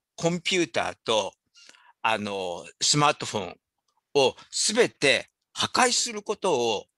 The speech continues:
エフビーアイは許可したんです。そうすると、要するに、ヒラリーとヒラリーの秘書と、あの、ス-、スタッフと、それからが使ってた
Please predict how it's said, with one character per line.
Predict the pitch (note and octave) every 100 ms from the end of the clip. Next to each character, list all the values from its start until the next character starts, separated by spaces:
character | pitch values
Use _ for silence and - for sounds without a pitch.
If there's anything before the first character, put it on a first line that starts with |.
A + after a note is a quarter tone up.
| -
エ | A2
フ | C3
ビ | C#3+ D3+
ー | D3
ア |
イ | G2
は | -
許 | B2+
可 | A#2
し | F2+
た | - -
ん |
で | -
す。 | - - _ _ _ _ _ _ _ _ -
そ | F3+
う |
す | E3
る | D#3+
と、 |
要 | D#3+ F3
す | F#3
る | D#3+
に、 | C3+ A#2 - - - _ D#3+ D3 - F3 F3
ヒ | E3+ -
ラ | G#3+ A3
リ | E3+
ー |
と | D3
ヒ | D3 F3
ラ | E3+
リ | D3+ C3
ー |
の | C3
秘 | C#3+ C3+
書 | - E3 C3
と、 | C3+ B2 A2 -
あ | A#2
の、 | A2 A2
ス-、 | G#2+ - -
ス | -
タ | D#3+
ッ | C#3+
フ | -
と、 | - B2
そ | -
れ | B2+
か | A#2+
ら | A#2 A#2
が | B2+ D#3+ C3
使 | - -
っ | A#2+
て |
た | -